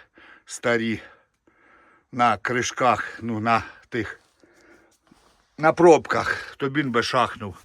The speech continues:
А так він потихеньку горів, оплавляв. Ну, після того він ще оброб-, одробив, той сезон доробив, цей сезон робить.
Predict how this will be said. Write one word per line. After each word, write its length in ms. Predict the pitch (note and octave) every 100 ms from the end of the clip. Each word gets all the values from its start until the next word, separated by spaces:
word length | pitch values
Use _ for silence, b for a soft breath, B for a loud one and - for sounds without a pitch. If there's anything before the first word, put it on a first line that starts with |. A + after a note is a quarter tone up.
| -
А 120 | D3+
так 240 | G3 F3
він 80 | D3
потихеньку 640 | D#3 D3+ D3 D3+ C#3+ B2
горів, 380 | A#2+ C#3+ D#3+ B2 B B B B
оплавляв. 680 | A#2+ - C3 C3 D3 B2 - - -
Ну, 100 | G3
після 340 | - - D#3
того 320 | D#3+ C3+ B2+
він 140 | A#2+ G#2+
ще 160 | B2+
оброб-, 360 | A#2 G#2+ G#2+ G#2+
одробив, 540 | G#2+ A2+ A#2 B2 G2+ B B B
той 180 | D#3 C3+
сезон 380 | C3+ A#2 B2
доробив, 460 | A2+ A#2 A2 A2 G2
цей 220 | - C3
сезон 380 | - A2 G#2+ G#2+
робить. 320 | G#2+ G2 F#2+